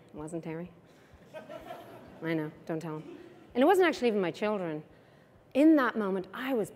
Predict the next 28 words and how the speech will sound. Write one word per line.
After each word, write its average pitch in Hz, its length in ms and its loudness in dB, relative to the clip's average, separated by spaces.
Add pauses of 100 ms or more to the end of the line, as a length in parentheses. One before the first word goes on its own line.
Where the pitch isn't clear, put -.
pissed. - 640 -4 (420)
I 190 80 0
was 208 80 0
so 269 380 0
pissed 220 400 -4
that 170 260 -6 (220)
in 185 160 2
this 226 240 2
moment, 180 400 -2
right 185 280 0
now, 165 460 -4
out 185 100 0
of 180 60 2
my 190 160 2
control, 165 580 -4 (540)
it - 60 -6
was 185 140 0
likely 170 300 0
gonna 160 140 -2
be 156 140 0
over. 143 320 -6 (1040)
And 233 160 4
the 226 40 4
naivety 233 460 4
of 185 120 0
that, 160 300 -2
I 233 200 2 (260)
didn't, 214 300 2